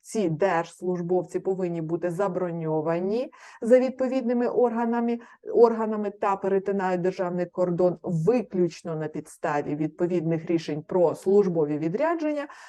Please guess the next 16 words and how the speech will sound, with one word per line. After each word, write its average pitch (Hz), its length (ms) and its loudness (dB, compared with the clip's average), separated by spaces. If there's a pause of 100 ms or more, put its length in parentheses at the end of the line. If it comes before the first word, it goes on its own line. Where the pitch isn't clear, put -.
(120)
або 254 280 4
є 226 240 2
одинокими 196 1000 -2
батьками, 208 760 -2
одг-, 165 580 -2
одинокими 170 840 0
усиновлювачами 185 1400 -4
або 165 420 -4
опікунами, 170 760 -2
піклувальниками, 220 1160 -2 (340)
прийомними 214 800 2
батьками 202 640 -2
чи 185 220 -6
батьком-вихователем, 190 1700 -2
але 165 420 -2
одиноким. 151 600 -8